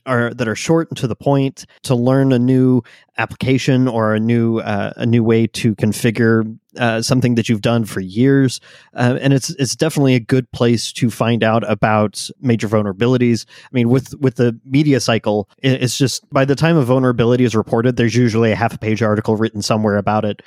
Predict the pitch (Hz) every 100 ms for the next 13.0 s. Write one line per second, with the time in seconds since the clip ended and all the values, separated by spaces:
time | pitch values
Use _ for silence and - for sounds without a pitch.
0 | _ _ _ 120 104 104 120 123 113 123
1 | 117 110 - 131 131 117 113 113 117 -
2 | 104 - 156 117 - 113 117 120 113 120
3 | 120 110 123 113 113 - 113 110 107 117
4 | 165 107 107 - 101 - - - - _
5 | _ _ _ - 165 139 123 131 135 120
6 | 117 113 - - _ 120 123 147 139 139
7 | 127 117 104 - 127 120 - - - 120
8 | 117 117 131 127 113 127 113 110 101 110
9 | 113 113 101 - 120 127 98 _ _ _
10 | - 120 143 165 127 - - 120 120 123
11 | - 120 113 120 113 113 107 104 - 117
12 | 110 - 113 110 - - 110 104 101 101